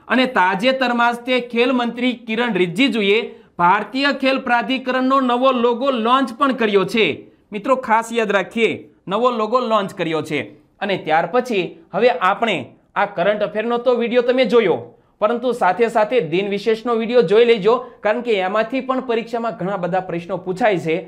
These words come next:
અને એ તો તમને જોયા પછી જ ખ્યાલ આવશે. આજે ઓગણત્રીસ ઓક્ટોબરના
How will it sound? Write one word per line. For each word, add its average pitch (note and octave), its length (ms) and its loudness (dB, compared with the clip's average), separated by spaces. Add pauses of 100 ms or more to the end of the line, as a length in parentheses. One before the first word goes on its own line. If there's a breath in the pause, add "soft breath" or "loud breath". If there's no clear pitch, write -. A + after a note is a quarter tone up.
(160 loud breath)
અને G#3 140 -2
એ G3 80 2
તો G#3+ 160 0
તમને A3+ 280 -2
જોયા F3 300 0
પછી F3+ 340 -4
જ E3+ 160 -10
ખ્યાલ D#3 200 2
આવશે. C3+ 460 -2 (240 loud breath)
આજે G#3+ 340 2 (120)
ઓગણત્રીસ A#3 640 0
ઓક્ટોબરના G3 640 2